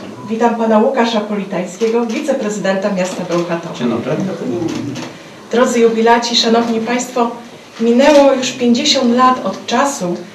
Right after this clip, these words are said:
Speaker 1: kiedy złożyliście zgodne oświadczenie o wstąpieniu w związek małżeński.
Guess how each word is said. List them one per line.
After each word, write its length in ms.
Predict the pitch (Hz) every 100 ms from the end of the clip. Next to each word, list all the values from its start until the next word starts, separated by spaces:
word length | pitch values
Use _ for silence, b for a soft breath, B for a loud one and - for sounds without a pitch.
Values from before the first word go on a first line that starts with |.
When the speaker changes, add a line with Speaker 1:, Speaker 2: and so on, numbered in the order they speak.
| -
Speaker 1:
kiedy 200 | 220 214
złożyliście 520 | 214 214 214 233 226
zgodne 460 | 214 180 254 262 -
oświadczenie 680 | 208 - 185 - 202 208 190
o 40 |
wstąpieniu 520 | 185 190 180 190 190
w 40 | 180
związek 440 | 180 175 170 170
małżeński. 600 | 170 170 156 151 151 -